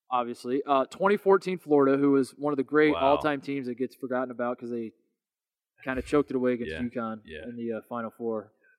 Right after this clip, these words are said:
Speaker 1: when Boatwright clamped up Wilbekin. Uh, twenty twelve Kentucky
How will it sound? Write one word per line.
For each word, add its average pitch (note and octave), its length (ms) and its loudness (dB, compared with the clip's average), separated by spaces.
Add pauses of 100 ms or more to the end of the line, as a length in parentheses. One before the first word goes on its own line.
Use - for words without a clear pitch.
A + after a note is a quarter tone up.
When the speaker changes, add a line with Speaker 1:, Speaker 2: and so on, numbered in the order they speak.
Speaker 1:
when A#2 120 -14
Boatwright A2+ 540 -4
clamped A2+ 280 -14
up A2 160 -10
Wilbekin. A2 440 -8 (400)
Uh, D3 220 8
twenty G#3 300 2
twelve F#3 300 6
Kentucky C#3 560 -2